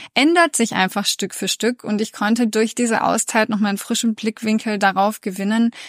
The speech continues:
was mir wirklich gut tut. Auch zum Beispiel beim Laufen, unter welchen Aspekten möchte ich laufen? Ich will keinen Druck mehr wie vor zehn, zwanzig Jahren, um irgendeiner Zeit nachzuhechten, sondern mir geht's wirklich darum,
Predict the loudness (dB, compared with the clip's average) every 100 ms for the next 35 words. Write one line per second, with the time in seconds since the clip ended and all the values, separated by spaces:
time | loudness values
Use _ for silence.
0 | -4 -2 0 0 0 0 -2 -4 -6 -10
1 | -2 -2 -2 -8 -8 -2 -2 0 2 2
2 | 2 -2 0 2 2 4 4 0 -2 -4
3 | -4 -6 -4 -4 -4 -6 -4 -6 -8 -2
4 | -2 -2 -4 -2 0 -4 -6 -10 -8 -6
5 | -4 -6 -8 -10 -12 -16 -10 -8 0 2
6 | 2 0 2 6 6 4 -2 -2 -2 -4
7 | 0 0 0 -4 -2 0 0 -4 -2 -2
8 | -2 -2 -2 -2 -6 0 2 4 2 -2
9 | -8 -18 -4 0 2 0 -2 -2 0 -2
10 | 0 0 2 0 -2 -2 0 0 -2 -8
11 | -6 -8 -8 -8 -6 -4 -4 -4 -4 -4
12 | -6 -6 -4 -4 -4 -6 -2 -2 0 -2